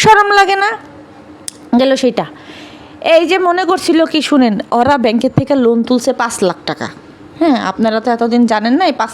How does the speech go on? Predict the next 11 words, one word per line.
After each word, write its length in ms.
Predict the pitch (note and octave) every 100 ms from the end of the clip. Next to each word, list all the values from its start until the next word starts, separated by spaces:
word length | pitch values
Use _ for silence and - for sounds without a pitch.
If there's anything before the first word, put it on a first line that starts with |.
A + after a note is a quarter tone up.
| G#3+
লাখ 100 | G3 -
টাকা 140 | G#3 G#3
লোন 140 | G3 F3+ -
তুলছে। 320 | E3 - C3+ - - - - - -
গতকালকে 460 | A3 A#3 B3+ C4 B3+ B3
বাবুর 240 | A3+ C4 B3
চেক 160 | B3+ A#3+ A#3
জমা 180 | A3 G#3+
দেওয়ার 160 | G#3+ A3
কথা 160 | G3+ G3 F3+
ছিল 180 | D#3+